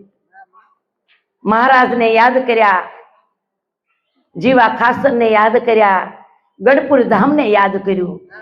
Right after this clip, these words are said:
અને ત્યારે અમને અમારું બાળપણ યાદ આવ્યું. કાયમ માટે અમે દર પૂનમે, દર અગિયારસે ઉગામેડીથી ગઢડા હાલીને જાતા,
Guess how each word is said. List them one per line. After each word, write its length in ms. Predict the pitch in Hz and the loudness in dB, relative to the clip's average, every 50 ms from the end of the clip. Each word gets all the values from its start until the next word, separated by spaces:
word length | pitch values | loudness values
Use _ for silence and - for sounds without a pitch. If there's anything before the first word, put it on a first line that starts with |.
| - _ _ - - - | -20 _ _ -20 -6 -4
અને 180 | 214 214 214 | -4 -4 0
ત્યારે 260 | 214 226 226 269 320 | 0 0 2 2 2
અમને 260 | 349 330 294 277 269 269 | 2 2 2 2 2 2
અમારું 440 | 254 254 247 240 247 277 320 254 | 2 2 2 2 2 0 0 -2
બાળપણ 440 | 247 233 208 202 208 208 208 226 226 | 0 2 2 2 2 0 -4 -4 -6
યાદ 360 | 220 202 196 185 196 202 196 | -4 -2 0 0 0 0 -2
આવ્યું. 400 | 175 156 156 151 151 143 - - _ _ _ _ _ _ 370 _ _ _ _ _ _ _ _ _ _ _ _ _ _ _ - | -6 -8 -8 -10 -12 -16 -20 -20 _ _ _ _ _ _ _ _ _ _ _ _ _ _ _ _ _ _ _ _ _ _ 0
કાયમ 520 | 269 285 302 302 302 294 285 285 277 269 | 2 4 4 6 4 4 4 4 2 0
માટે 360 | 254 254 254 269 277 294 285 269 | 0 0 0 0 0 0 0 0
અમે 220 | 262 254 247 240 | 0 0 -2 -6
દર 340 | 220 - 254 262 262 262 262 | -2 0 2 4 4 2 0
પૂનમે, 400 | 254 254 247 254 254 247 247 240 233 | -2 -6 -6 -4 -4 -4 -4 -6 -6
દર 220 | 226 233 233 226 226 | -6 -6 -4 -4 -4
અગિયારસે 560 | 220 214 202 240 226 220 226 214 208 220 214 | -6 -6 -2 -2 -2 -2 -2 -4 -10 -10 -12
ઉગામેડીથી 840 | 214 214 214 220 220 220 220 214 208 214 202 - 226 240 247 277 285 - _ _ _ _ _ _ _ - | -10 -6 -4 -2 -2 -2 -4 -6 -8 -8 -12 -12 -16 -14 -14 -14 -14 -16 _ _ _ _ _ _ _ -2
ગઢડા 280 | 214 214 196 226 240 226 | -2 0 0 2 0 0
હાલીને 520 | 196 160 151 165 180 208 226 220 190 175 | -2 -2 -2 -4 -4 -4 -4 -4 -6 -2
જાતા, 380 | 180 185 180 175 180 175 160 | -2 -2 -2 0 -2 -4 -4